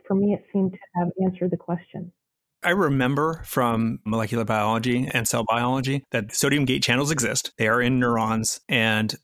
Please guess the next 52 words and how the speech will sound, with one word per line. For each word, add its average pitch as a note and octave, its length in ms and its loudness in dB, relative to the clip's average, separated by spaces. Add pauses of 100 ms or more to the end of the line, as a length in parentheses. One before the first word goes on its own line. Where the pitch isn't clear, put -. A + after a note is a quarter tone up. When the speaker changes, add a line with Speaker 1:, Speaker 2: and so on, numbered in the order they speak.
(100)
Speaker 2:
how A2 500 0
the A#2 80 0
electrical A2 320 -2
signal A2+ 320 -2
is - 80 -4
passed A2 420 0
is A2 160 -2
to G#2 340 -2 (120)
pass A2 260 0
sodium G#2 400 0 (200)
through G#2+ 460 0
and A2+ 220 -2
into B2+ 240 -2
and G#2 100 0
out G#2 140 0
of G#2+ 80 -4
the A2 120 -4
cell. - 380 -4
But C3 100 -2
that's D3 180 0
the C3 60 2
extent A2+ 300 -2
of G#2+ 100 0
my G#2 100 2
knowledge. G#2 400 -2
It A2 80 -4
sounds B2 220 0
like A#2 180 -2
the A#2 80 -2
field A2+ 240 -2
has G#2+ 140 0
moved G#2+ 240 0
on. G#2 340 0
They've A2 180 0
now G#2+ 200 0
become, G#2+ 580 -2
I A2+ 160 -2
gather, B2+ 540 0
just C3 200 0
from A2 240 0
what C#3 160 -2
you A#2+ 60 -2
said, B2+ 320 -2 (160)
central. C3 380 0
Just A#2+ 180 0
tell D#3+ 100 2
me C#3+ 100 2
more A2+ 140 2
about G2+ 200 -2
sodium G2+ 260 -4
gate G#2+ 160 -4
channels. A#2 320 -6